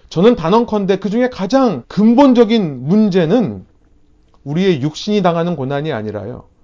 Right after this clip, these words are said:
우리의 마음이 슬픔을 경험하는 것이 아니라요. 우리의 정체성이 흔들리는 겁니다. 사람이 정체성이 흔들릴 때 살아갈 이유와 소망을 발견하지를 못합니다. 나의 존재 가치를 느끼지 못하는 겁니다.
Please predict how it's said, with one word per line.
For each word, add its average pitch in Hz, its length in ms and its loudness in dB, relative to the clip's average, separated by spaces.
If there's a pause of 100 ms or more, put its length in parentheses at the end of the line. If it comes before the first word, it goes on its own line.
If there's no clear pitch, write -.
(240)
우리의 156 320 2
마음이 156 480 0
슬픔을 214 460 -4
경험하는 160 480 -4
것이 156 240 -6
아니라요. 110 560 -10 (640)
우리의 147 380 -2
정체성이 170 640 -8
흔들리는 156 420 -8
겁니다. 95 320 -16 (1120)
사람이 214 380 0
정체성이 208 500 0
흔들릴 202 440 -2
때 214 320 0 (260)
살아갈 240 440 2
이유와 208 420 2
소망을 214 680 -2 (260)
발견하지를 165 600 -2
못합니다. 123 560 -8 (400)
나의 175 340 6
존재 202 380 2
가치를 180 640 -2
느끼지 190 720 0
못하는 175 360 -2
겁니다. 120 360 -6